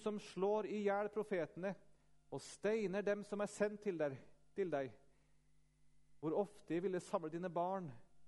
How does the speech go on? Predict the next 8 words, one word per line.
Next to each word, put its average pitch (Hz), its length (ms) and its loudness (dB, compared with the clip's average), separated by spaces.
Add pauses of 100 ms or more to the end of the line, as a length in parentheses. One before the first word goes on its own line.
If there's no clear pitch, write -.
(500)
som 160 140 -2
en 170 120 0
høne 180 540 0 (420)
samler 180 300 -2
kyllingene 147 560 -2
sine 151 220 -4
under 175 140 -2
vingene. 170 400 -2